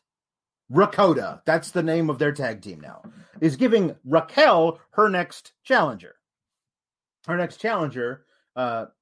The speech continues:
probably gonna be Ember because she, uh, knocks down Ember after, uh, and then takes out Shotzi and has Dakota make Ember watch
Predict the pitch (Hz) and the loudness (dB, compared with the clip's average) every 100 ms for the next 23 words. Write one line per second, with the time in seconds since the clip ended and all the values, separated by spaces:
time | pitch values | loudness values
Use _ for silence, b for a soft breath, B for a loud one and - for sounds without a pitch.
0 | _ - 147 139 135 123 120 117 156 135 | _ -4 -4 -4 -4 -4 -4 -4 -4 -2
1 | 98 95 110 123 110 - 131 117 107 101 | -6 -8 -8 -6 -8 -8 -10 -8 -10 -12
2 | 98 - 113 104 - - 165 196 - - | -16 -10 -8 -8 -10 -4 0 0 -4 2
3 | 170 160 156 147 139 139 135 127 127 - | 4 6 4 4 4 4 2 0 0 -2
4 | 117 123 - _ _ _ _ _ 131 123 | -2 -2 -6 _ _ _ _ _ 0 2
5 | 123 135 131 113 - - 202 196 190 165 | 0 -2 -2 -4 -14 -2 -2 0 4 4
6 | 147 - _ _ _ - 196 180 143 101 | 4 -2 _ _ _ -4 0 2 0 -8
7 | 67 - _ _ - 139 147 151 147 - | -14 -20 _ _ -4 -2 0 0 0 -4
8 | _ 131 143 220 247 160 120 - 135 202 | _ -14 -4 4 6 6 2 -2 2 2
9 | 185 - - 190 220 208 202 175 110 107 | 2 -4 -4 0 2 2 2 2 -2 0
10 | 160 139 101 - - - | 2 2 -2 -10 -18 -20